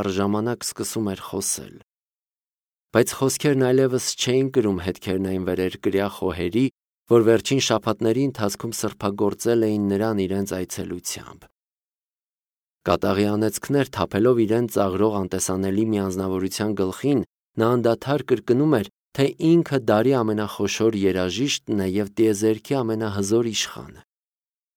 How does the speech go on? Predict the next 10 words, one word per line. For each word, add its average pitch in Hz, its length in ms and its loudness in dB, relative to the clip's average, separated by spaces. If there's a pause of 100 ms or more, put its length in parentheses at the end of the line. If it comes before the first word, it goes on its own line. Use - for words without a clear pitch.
(480)
Հետո, 113 320 4 (360)
մեկեն 117 440 6
հանդարտվելով, 104 960 2 (200)
կառապանին 127 760 2
հրամայում 123 640 2
էր 120 100 2
իրեն 120 300 2
պոռնկա 101 540 2
տուն 92 280 -4
տանել, 85 480 -4